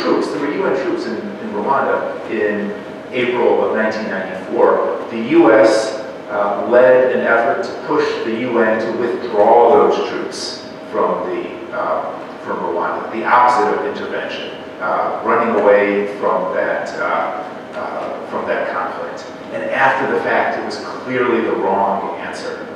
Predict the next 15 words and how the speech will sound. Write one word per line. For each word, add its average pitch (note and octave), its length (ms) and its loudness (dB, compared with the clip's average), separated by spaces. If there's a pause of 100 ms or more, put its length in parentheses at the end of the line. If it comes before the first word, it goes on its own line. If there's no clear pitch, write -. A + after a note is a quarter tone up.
(280)
So, G#2+ 440 4
but - 140 2
that - 480 4
therefore - 880 4 (340)
pushed F#3 440 4
onto - 400 4
the - 120 -2
fore - 260 6
this - 240 4
question - 440 2
of, - 640 -4
okay, - 200 2
so - 260 6
a - 60 4
genocide's - 560 4